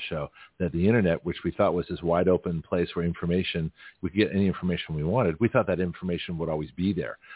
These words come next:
And what we're finding out is that it's just as easy to put information there as it is to take it off. And so we're losing so much, you know, Wayback Machine notwithstanding, you know, you've got s-, a hor-, just a horrendous amount of stuff. And this,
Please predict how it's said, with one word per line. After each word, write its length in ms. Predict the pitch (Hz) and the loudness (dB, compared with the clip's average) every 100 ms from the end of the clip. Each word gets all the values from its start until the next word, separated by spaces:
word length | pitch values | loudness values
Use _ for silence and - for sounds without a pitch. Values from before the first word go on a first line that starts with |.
| - | -8
And 100 | 92 | -4
what 100 | 85 | -2
we're 80 | - | 0
finding 280 | 95 82 87 | 0 2 2
out 260 | 110 76 - _ _ - | 4 2 -2 _ _ -6
is 160 | 92 95 | -2 2
that 140 | 90 | 2
it's 160 | 80 - | 2 0
just 200 | 98 98 104 | -2 0 -2
as 100 | 87 | -2
easy 300 | 92 80 85 | -2 -2 -6
to 80 | - | 0
put 180 | 135 | 2
information 540 | 123 - 90 82 - 82 | 2 0 -2 -2 -2 -2
there 240 | 80 80 - - - | 0 -2 -4 -14 -4
as 160 | 87 | 0
it 80 | 87 | 2
is 120 | 87 - | 2 0
to 80 | |
take 220 | 90 82 78 | -4 -4 2
it 80 | |
off. 240 | 104 87 - - _ - | 2 2 -2 -12 _ -12
And 100 | 85 - | -10 -4
so 100 | 85 | -2
we're 100 | 82 | -2
losing 600 | 82 98 135 131 95 76 | 0 2 4 2 0 -4
so 120 | 80 | -8
much, 260 | 71 65 64 - - _ _ | -8 -10 -10 -14 -16 _ _
you 80 | 85 | -6
know, 140 | 85 76 | -2 2
Wayback 400 | 87 92 90 - | 4 6 2 0
Machine 320 | 82 90 85 | -4 -2 -2
notwithstanding, 640 | 73 76 - 107 104 73 _ - - | -2 -6 -2 0 0 -2 _ -20 -8
you 120 | 95 | -2
know, 60 | 85 | 0
you've 200 | 92 90 | 0 2
got 160 | 98 - | 2 0
s-, 160 | 92 65 73 - | -4 -4 -4 -6
a 60 | |
hor-, 340 | 67 95 90 - 76 | -2 2 2 0 -6
just 180 | 98 - | -4 -2
a 60 | |
horrendous 300 | 76 104 120 - | 4 4 4 2
amount 140 | 80 | 0
of 40 | - | 4
stuff. 240 | 117 98 101 - - | 4 4 0 -16 -2
And 320 | 113 113 110 | 2 4 4
this, 120 | 110 | 2